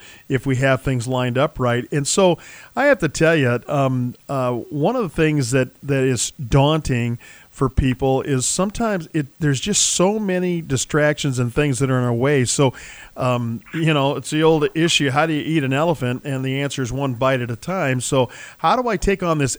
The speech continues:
elephant of a thing that's controlling my life in terms of zapping my energy, robbing me of my potential, and, and preventing me from being all,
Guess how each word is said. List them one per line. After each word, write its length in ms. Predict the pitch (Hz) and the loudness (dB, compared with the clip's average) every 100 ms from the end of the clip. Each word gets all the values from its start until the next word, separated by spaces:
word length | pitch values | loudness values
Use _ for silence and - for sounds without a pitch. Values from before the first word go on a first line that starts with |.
| 160 | 0
elephant 460 | 147 170 - - | 2 2 0 -4
of 180 | - 131 | -2 0
a 80 | 131 | -2
thing 400 | - 165 170 151 | 0 0 0 0
that's 160 | 127 | -4
controlling 560 | - 135 - 156 160 139 | -4 -6 -2 0 0 0
my 140 | 131 123 | -2 0
life 320 | 135 147 135 | 0 0 -2
in 120 | 113 | -4
terms 300 | - 139 117 | -2 -2 -2
of 100 | 117 | -4
zapping 480 | 107 131 147 165 147 | 0 2 2 0 -2
my 180 | 135 131 | -2 0
energy, 480 | 131 131 135 131 - - - - | 0 -2 -2 -4 -6 -18 -14 -2
robbing 500 | 127 135 151 156 143 | 4 4 4 0 0
me 140 | 139 | 0
of 100 | 127 | 0
my 140 | 127 | -2
potential, 640 | 117 123 - 135 127 135 127 | -2 -4 -2 -4 -2 -4 -4
and, 280 | 135 123 123 | -6 -8 -6
and 240 | 131 123 107 | -6 -6 -6
preventing 460 | 135 117 139 143 | -6 -4 -4 -4
me 80 | 123 | -4
from 180 | 127 120 | -4 -6
being 220 | 123 120 | -4 -4
all, 280 | 123 120 | -2 -4